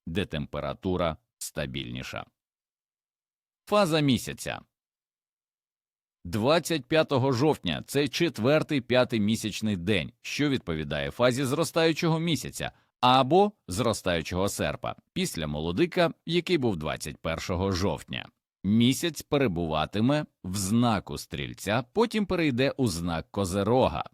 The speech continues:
Народні прикмети та досвідчені рибалки пов'язують цей період зі зростаючою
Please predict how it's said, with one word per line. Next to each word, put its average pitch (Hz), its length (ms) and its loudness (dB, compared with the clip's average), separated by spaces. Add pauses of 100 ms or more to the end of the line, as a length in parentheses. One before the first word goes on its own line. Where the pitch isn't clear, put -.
(280)
Народні 147 640 2
прикмети 101 640 -2
та 101 180 0
досвідчені 113 800 0
рибалки 180 580 0
пов'язують 156 720 0
цей 104 180 0
період 131 600 0
зі 113 100 -2
зростаючою 95 960 -2